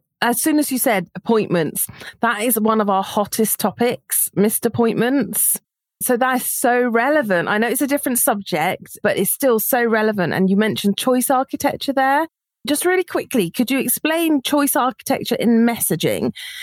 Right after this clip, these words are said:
Because I think there can be some misunderstanding that actually, if you opt out that,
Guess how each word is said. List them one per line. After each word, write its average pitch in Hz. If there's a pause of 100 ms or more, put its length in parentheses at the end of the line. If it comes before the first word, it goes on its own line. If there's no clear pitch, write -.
(160)
Because 214 (420)
I -
think 302 (280)
there 247
can 359
be 359
some 320
misunderstanding 277
that 175
actually, 156 (280)
if 233
you 285
opt -
out 269
that, 214